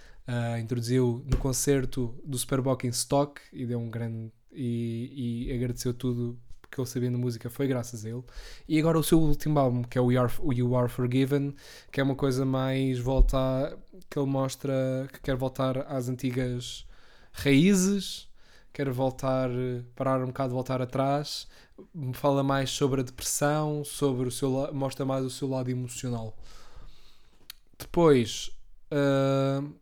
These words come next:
outro artista que eu quero, dois, dos outros dois grandes artistas que eu quero dar, eh, desta-, ou, ou seja, destacar, é o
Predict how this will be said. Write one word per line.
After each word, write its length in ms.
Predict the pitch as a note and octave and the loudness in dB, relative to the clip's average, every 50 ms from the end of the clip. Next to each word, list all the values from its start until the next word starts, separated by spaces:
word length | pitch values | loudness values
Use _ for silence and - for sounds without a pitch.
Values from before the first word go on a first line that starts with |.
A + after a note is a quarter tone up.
| _ _ - | _ _ -8
outro 260 | D#3+ D3+ - D#3+ D3+ | -6 -6 -4 -4 -4
artista 400 | C#3+ - - D#3+ D3 - - D3 | -4 -4 -2 -4 -4 -2 -4 -4
que 100 | - - | -2 -2
eu 80 | D3 C#3 | -2 -2
quero, 500 | - - D3 C#3 C#3 C#3 C#3 C#3+ - - - | -2 -2 0 0 0 0 -2 -4 -6 -8 -8
dois, 600 | C#3 B2 D3 D#3+ D#3 C#3+ C3+ - - - - - - - - - - - - - - - - | -2 2 4 4 4 4 2 -2 -8 -10 -12 -16 -18 -20 -20 -20 -20 -20 -20 -20 -20 -16 -10
dos 120 | - C3+ C3+ | -4 0 2
outros 580 | C#3+ C#3+ C#3 C#3 C#3 C#3 C3+ C3 - - - - _ _ _ _ _ _ - | 2 2 2 0 -2 -2 -2 -4 -6 -12 -20 -20 _ _ _ _ _ _ -6
dois 220 | - D3 C#3 C3 B2+ | -4 -2 -2 0 0
grandes 280 | B2+ B2+ C3 B2+ A#2+ | -2 -2 -2 -2 -2
artistas 500 | B2+ B2 - C#3 C3 B2 - - B2 A#2+ | -4 -4 -4 -4 -6 -4 -4 -8 -8 -8
que 140 | - - - | -8 -6 -6
eu 80 | D#3 C#3+ | -6 -6
quero 460 | - - D#3 C#3+ C3+ C3 B2 A#2+ - - - - - - - - - - _ - - - | -4 -4 -2 -2 0 0 -2 -4 -6 -12 -20 -20 -20 -20 -20 -20 -20 -20 _ -8 -6 -4
dar, 380 | C#3 C3 C#3 C3+ C3 C3 B2+ B2 | 0 2 2 4 4 2 2 2
eh, 320 | B2 B2 A#2+ A#2+ A#2 A#2+ C#3+ - - - - | 0 0 0 0 -2 -6 -10 -16 -20 -18 -14
desta-, 420 | - - - - - C#3 C#3 C#3 - F#3 E3 - - - - - - - - - | -12 -12 -10 -8 -8 -8 -8 -8 -10 -16 -20 -20 -20 -20 -20 -20 -20 -18 -12 -8
ou, 80 | C#3+ B2+ | -8 -6
ou 220 | B2 B2 - C3 | -6 -6 -8 -8
seja, 240 | - - C3 A#2+ B2 | -4 -4 -4 -4 -4
destacar, 580 | B2 - - - - B2+ - C3 B2 A#2+ A#2 - - - - - - - - - - - - - - | -6 -8 -8 -4 -4 -4 0 0 0 0 0 -2 -4 -4 -4 -6 -14 -16 -16 -16 -16 -16 -16 -12 -6
é 480 | - D3 C#3+ C#3 C#3 C3+ B2+ A#2+ A#2 - - - - - - - - - - - | -2 0 2 2 2 2 0 -2 -4 -6 -14 -18 -14 -12 -12 -12 -12 -16 -12 -6
o 360 | - D#3+ D3+ D3 C3+ B2 A2+ | -2 -2 0 0 0 -2 -4